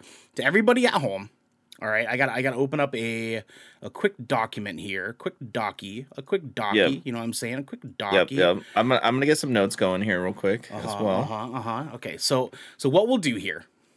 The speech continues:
Speaker 1: all right, I'm gonna read off the list for everybody at home so that they know what we're working with,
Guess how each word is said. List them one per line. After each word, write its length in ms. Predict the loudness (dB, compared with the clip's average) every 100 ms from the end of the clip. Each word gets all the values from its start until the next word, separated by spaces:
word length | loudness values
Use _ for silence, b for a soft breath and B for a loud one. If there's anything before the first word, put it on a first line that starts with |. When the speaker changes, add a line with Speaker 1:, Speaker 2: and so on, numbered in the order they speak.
| _ -4
Speaker 1:
all 60 |
right, 160 | -2 0
I'm 100 | 0
gonna 180 | 2 2
read 220 | 4 4
off 160 | 4 4
the 80 | 4
list 300 | 4 4 2
for 80 | -2
everybody 400 | 0 -2 0 -2
at 60 |
home 260 | -4 -8 -8
so 140 | -6 -6
that 140 | -4
they 120 | -2
know 140 | 4 6
what 180 | 4
we're 120 | 0 -4
working 360 | -6 -10 -12
with, 300 | -14 -14 -18